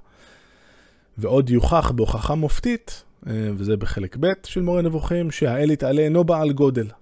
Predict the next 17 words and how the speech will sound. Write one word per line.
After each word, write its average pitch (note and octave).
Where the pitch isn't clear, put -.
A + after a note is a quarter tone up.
לכן D#3+
אין F3
לו F#3
תנועה. G2+
אין A2
גם B2
לתאר C3+
אותו D3
כנח, -
שכן B2+
אפשר D#3
לתאר C#3
כנח G3
רק D3+
את C3+
מי B2+
שדרכו A2